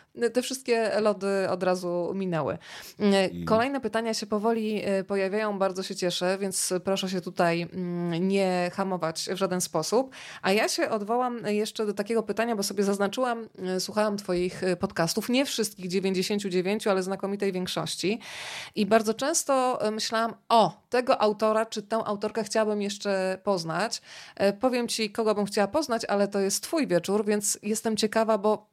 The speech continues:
Speaker 1: wiesz, no książek się wydaje mnóstwo. Jesteśmy zapraszani do współpracy przez różne wydawnictwa, są nowe premiery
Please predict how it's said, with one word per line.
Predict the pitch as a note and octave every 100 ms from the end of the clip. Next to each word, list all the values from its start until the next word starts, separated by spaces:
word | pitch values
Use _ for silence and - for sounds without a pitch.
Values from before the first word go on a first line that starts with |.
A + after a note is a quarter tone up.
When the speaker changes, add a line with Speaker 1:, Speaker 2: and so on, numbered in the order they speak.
| _ -
Speaker 1:
wiesz, | A3 F#3+
no | F#3
książek | - A#3+ C4 B3
się | A3+
wydaje | A3+ A3+
mnóstwo. | A3+ A3 F#3 - A#2 - - - - -
Jesteśmy | G3 F#3+ A#3 B3+
zapraszani | A3 G#3+ G#3 A3 A3
do | G3+
współpracy | G3+ G3+ G#3 G3+ G#3
przez | G#3 G3+
różne | G3+ G3 G3+ G3 G3 -
wydawnictwa, | F#3+ F#3+ G3 G3+ G3+ - D#3
są | F#3+
nowe | G#3 G#3 G#3
premiery | G#3 G3 E3+ E3 F#3+